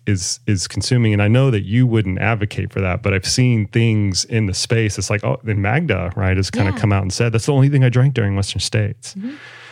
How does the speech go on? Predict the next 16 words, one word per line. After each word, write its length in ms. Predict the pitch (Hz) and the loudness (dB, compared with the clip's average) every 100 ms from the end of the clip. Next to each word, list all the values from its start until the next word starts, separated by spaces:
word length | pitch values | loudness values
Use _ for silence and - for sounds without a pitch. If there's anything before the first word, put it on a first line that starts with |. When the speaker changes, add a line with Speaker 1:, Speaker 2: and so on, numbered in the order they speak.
| - - - | -20 -20 -2
Speaker 1:
And 120 | 113 | 2
I 80 | 117 | 4
look 180 | 143 135 | 2 2
at 60 | |
that 120 | 131 117 | 2 2
as 120 | 92 | 0
a 60 | |
coach. 300 | 98 - 139 117 | -2 0 0 0
I'm 80 | 110 | -2
like, 160 | 98 | 0
"Well, 380 | 123 123 113 - _ _ - | 0 2 0 -4 _ _ -6
if 160 | 120 | -4
that 220 | - 127 123 | -2 -2 0
message 480 | 113 113 107 92 | -2 0 0 0
gets 200 | - 104 | -2 -4
propagated, 880 | - - 151 151 98 92 90 92 95 | -2 -2 0 0 0 0 0 -2 -4